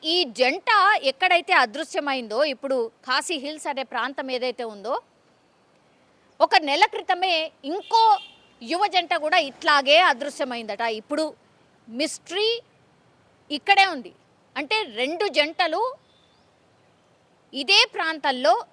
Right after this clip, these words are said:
ఇట్లాగే అదృశ్యమైనటువంటి పరిస్థితి. మరి అక్కడ ఏం జరుగుతోంది, ఏంటి అనేది కూడా ఇప్పుడు మేఘాలయ పోలీసులు పూర్తి స్థాయిలో సీరియస్గా సెర్చ్ చే-, చేస్తున్నట్టుగా, ఇన్వెస్టిగేషన్ చేస్తున్నట్టుగా కూడా చెప్తున్నారు.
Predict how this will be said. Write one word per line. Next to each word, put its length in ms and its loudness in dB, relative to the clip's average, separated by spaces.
ఇట్లాగే 520 2
అదృశ్యమైనటువంటి 1080 -4
పరిస్థితి. 540 -10
మరి 120 0
అక్కడ 220 0
ఏం 300 0
జరుగుతోంది, 540 -2
ఏంటి 520 0
అనేది 280 -2
కూడా 180 -2
ఇప్పుడు 420 0
మేఘాలయ 600 4
పోలీసులు 420 -2
పూర్తి 400 -8
స్థాయిలో 560 0
సీరియస్గా 800 2
సెర్చ్ 380 4
చే-, 180 2
చేస్తున్నట్టుగా, 720 2
ఇన్వెస్టిగేషన్ 840 -4
చేస్తున్నట్టుగా 540 -4
కూడా 200 -4
చెప్తున్నారు. 520 -14